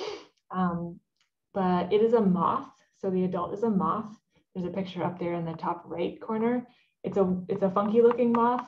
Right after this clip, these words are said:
Um, it doesn't look like your average moth. It's a type called a clear wing moth. Um, it looks kinda more like a bee almost, uh, but they're moths. Um, and the adults lay eggs at the base of plants.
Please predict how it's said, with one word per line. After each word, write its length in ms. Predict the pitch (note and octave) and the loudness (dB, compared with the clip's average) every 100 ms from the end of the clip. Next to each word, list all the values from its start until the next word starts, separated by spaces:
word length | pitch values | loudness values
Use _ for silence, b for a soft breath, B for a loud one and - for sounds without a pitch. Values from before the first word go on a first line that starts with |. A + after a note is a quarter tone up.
| - - | -12 -6
Um, 240 | F3+ F3 | -6 -4
it 40 | |
doesn't 220 | F#3 F#3 G3 | -4 -2 -2
look 120 | F#3 | -2
like 200 | F#3 F3+ - | -2 -4 -10
your 260 | F#3 F3+ F3+ | -2 0 0
average 440 | F3 F3 F#3 - | -2 -2 -4 -4
moth. 340 | F3 F#3 A3 - | -4 -2 -4 -8
It's 160 | E3+ | -10
a 60 | F3 | -10
type 340 | - F#3+ - - | -2 -2 -2 -6
called 200 | F#3+ F#3 | -4 -4
a 80 | F#3 | -6
clear 420 | - - G3+ A#3 | -12 -4 2 4
wing 360 | A#3 A#3 B3 B3+ | 6 4 4 0
moth. 300 | A3+ B3 C4+ - _ _ _ - | 0 -2 -6 -16 _ _ _ -14
Um, 220 | F3 E3+ | -10 -8
it 120 | E3+ | -4
looks 200 | G3 G3+ | -4 -4
kinda 240 | - F3+ F3+ | -4 0 2
more 200 | F3 F3 | 2 0
like 180 | E3+ E3 | -2 -2
a 160 | D#3+ D#3+ _ - | -6 -8 _ -6
bee 300 | F3+ F3+ A3 | -4 0 0
almost, 540 | A3 A3 A#3 B3 - - _ _ _ _ _ _ _ _ - | 0 0 0 0 -8 -20 _ _ _ _ _ _ _ _ -6
uh, 180 | F#3 F3+ | -2 -2
but 160 | E3+ | -2
they're 120 | F#3+ | 0
moths. 420 | G#3 E3+ - - _ _ _ _ _ | 2 2 2 -2 _ _ _ _ _
Um, 260 | F#3+ F3 E3+ | -6 -6 -2
and 120 | F#3 | 2
the 100 | G3 | 4
adults 380 | F#3+ G3+ A#3+ - | 4 4 0 0
lay 340 | G#3 F#3+ G3 - | -2 0 2 0
eggs 360 | F#3 F3+ F#3 | -2 -2 -2
at 160 | F3+ F3 | -6 -4
the 80 | F3+ | -4
base 480 | - F3 G3+ - - | -2 -2 -2 -8 -10
of 220 | F#3 E3+ - | -6 -6 -6
plants. 460 | G#3 C#4+ - _ | -6 -6 -8 _